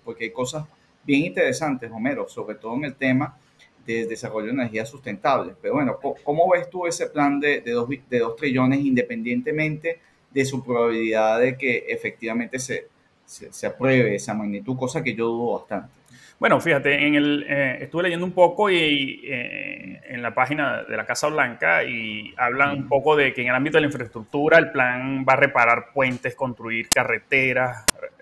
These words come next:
Speaker 2: eh, rehabilitar vías férreas, puertos, aeropuertos. De hecho, hacen una comparación de que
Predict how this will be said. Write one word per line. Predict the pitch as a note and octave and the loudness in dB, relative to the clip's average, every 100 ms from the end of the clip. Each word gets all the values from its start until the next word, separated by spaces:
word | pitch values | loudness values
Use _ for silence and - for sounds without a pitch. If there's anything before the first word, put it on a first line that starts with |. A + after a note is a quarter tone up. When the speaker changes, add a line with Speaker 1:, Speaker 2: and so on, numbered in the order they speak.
| A#2+ | -2
Speaker 2:
eh, | A#2 A2 A2 G2 - - - | 0 0 -2 -6 -12 -10 0
rehabilitar | B2+ B2+ A#2 B2 A#2+ | 2 0 -2 -2 0
vías | C3 A#2 - | -2 -4 2
férreas, | C#3 B2+ C3 A#2+ - | 2 2 0 -4 0
puertos, | D3 C3 - A#2+ | 4 4 2 -4
aeropuertos. | A#2 A2 - C#3+ B2+ B2 | -2 -2 4 4 4 -4
De | A#2+ | -2
hecho, | A#2+ D3 | -2 -2
hacen | D3+ | -2
una | D#3+ | 0
comparación | D3+ C3+ B2 A2+ C3+ | 0 2 0 0 -2
de | D3 | -2
que | D3 C3+ A#2 | 2 2 2